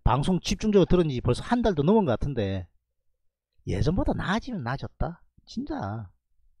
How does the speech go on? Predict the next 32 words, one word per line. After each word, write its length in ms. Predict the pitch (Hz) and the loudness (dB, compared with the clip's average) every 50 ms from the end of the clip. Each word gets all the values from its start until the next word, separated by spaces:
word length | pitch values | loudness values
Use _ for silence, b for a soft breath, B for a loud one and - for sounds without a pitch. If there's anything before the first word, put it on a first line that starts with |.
| _ - - _ _ _ _ _ - | _ -20 -20 _ _ _ _ _ 2
여기 220 | 151 190 208 175 | 4 4 4 4
지지저항 560 | - - - 175 165 175 202 180 170 139 123 135 | 0 -4 -4 -4 -2 -2 0 2 2 2 2 2
이런 140 | 151 180 | -2 -2
게 60 | 170 131 | -2 2
눈에 180 | 120 196 208 | 2 2 2
보이잖아, 420 | - - 131 160 220 214 175 120 92 | 4 6 6 6 6 6 2 0 -2
지금 220 | 87 101 95 95 | -6 -10 -10 -10
이거. 200 | 92 95 98 95 - - b b b b | -10 -8 -10 -10 -12 -14 b b b b
아, 280 | - 95 92 101 110 123 | -8 -6 -4 -2 0 0
이거 220 | 139 151 143 131 | 0 0 0 0
돌파했던 640 | - - - 240 - - 185 185 - - 160 123 | 2 4 4 6 6 6 4 4 2 2 -2 -2
고점 380 | - - 110 - - - 180 180 | 2 2 2 2 4 2 0 0
부위, 300 | 160 175 180 165 127 92 _ _ | 2 2 2 2 2 -2 _ _
돌파했던 760 | - 151 170 175 - 175 175 135 - _ - - 185 - 156 - | 2 2 2 6 6 6 6 6 2 _ -10 -10 -8 -6 -2 2
고점 300 | - 202 - 190 185 175 | 2 2 4 2 0 2
부위로 340 | 190 196 185 175 160 113 - b b b b b b b _ _ | 0 2 2 4 2 2 2 b b b b b b b _ _
적당히 380 | - 156 165 - - 208 165 123 | 6 6 6 6 6 2 2 4
눌리니까 440 | 110 120 156 220 247 226 - - | 2 2 2 2 0 0 0 -2
매수 340 | 101 87 98 98 110 - 190 | -2 0 2 2 2 0 0
시작하구나. 1000 | 175 - - 131 123 160 156 170 160 156 214 226 196 123 110 123 135 131 104 87 - b b b b b b b - | -2 -4 -2 2 2 4 4 4 2 0 -2 -2 0 0 0 0 0 -2 -4 -6 -8 b b b b b b b 4
더 160 | - 123 147 | 6 6 6
쳐줘도 360 | - - 220 208 226 202 - | 6 6 6 6 6 4 6
매수한다? 560 | 131 120 120 - 180 170 165 156 208 226 - _ - | 4 2 4 4 2 0 2 0 -2 -2 -4 _ 0
왜? 220 | - 139 156 127 - b b b b b b - | 4 4 4 4 2 b b b b b b 4
여기 220 | 151 185 208 190 | 4 6 4 4
장을 460 | - - - 95 120 165 190 190 180 175 b b b b b - 180 | 2 0 0 0 0 0 0 0 -2 -4 b b b b b 0 4
돌파했으니까 600 | - 160 170 170 - 214 214 196 - 175 - - 120 | 8 8 8 10 8 8 8 6 2 -2 0 2 2
여기 140 | 165 208 175 | 2 2 2
지지될 480 | - - - 180 185 202 247 208 240 202 | -2 -6 -6 -6 -6 -4 2 2 2 2
가-, 220 | - 107 107 120 | 2 -2 -6 -6
가능성 300 | - - 127 127 - 139 | -6 -6 -8 -6 -6 -4
높으니까. 420 | 139 170 - 160 139 113 - 101 | -4 -4 -2 -4 -6 -2 -4 -4